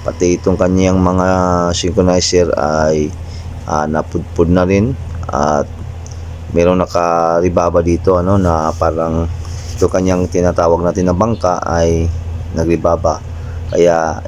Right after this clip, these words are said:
yan, ah, hindi makapasok. Yan, guys, yung mga sira na nakita natin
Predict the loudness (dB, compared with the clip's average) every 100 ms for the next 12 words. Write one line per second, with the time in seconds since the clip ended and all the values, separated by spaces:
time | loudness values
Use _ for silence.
0 | -2 0 0 -2 -8 -8 -6 -2 0 0
1 | 0 -4 -4 -6 -8 -8 -10 -12 -12 -12
2 | -12 -10 -10 0 2 4 4 4 2 2
3 | 4 4 4 4 2 2 4 4 2 0
4 | -2 -2 -2 0 2 2 0 -2 -2 -2